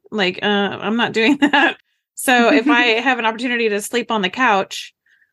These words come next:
Speaker 1: you know, and rest, then I would take that above going out and having to be social. Because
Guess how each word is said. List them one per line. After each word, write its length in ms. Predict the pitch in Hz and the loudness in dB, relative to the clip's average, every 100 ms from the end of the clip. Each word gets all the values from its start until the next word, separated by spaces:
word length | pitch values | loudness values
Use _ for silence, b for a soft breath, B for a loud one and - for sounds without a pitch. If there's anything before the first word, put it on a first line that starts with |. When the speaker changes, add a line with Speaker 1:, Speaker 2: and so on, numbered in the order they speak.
| _ | _
Speaker 1:
you 100 | 214 | -2
know, 300 | 202 185 180 | 2 2 2
and 220 | 196 196 | 0 2
rest, 600 | 214 202 202 - - - _ | 2 2 0 -4 -10 -14 _
then 760 | 226 190 202 190 190 190 190 180 - 190 185 | -8 -2 0 2 0 -2 -4 -6 -12 -12 -4
I 100 | 202 | 0
would 220 | 214 202 196 | 2 2 0
take 380 | - 214 208 | 2 2 2
that 440 | 196 180 180 180 - | 0 2 2 0 -2
above 540 | 180 180 170 165 180 - _ _ 196 | -2 2 2 2 -4 -14 _ _ -2
going 260 | 196 180 | 0 2
out 280 | 180 175 180 | 2 2 0
and 200 | 190 185 | -2 -2
having 280 | 185 185 180 | 0 -2 -2
to 60 | 165 | -4
be 120 | 165 | -4
social. 500 | 170 170 160 - - | -2 -2 -2 -4 -6
Because 420 | - 185 190 190 | -6 -2 -2 -2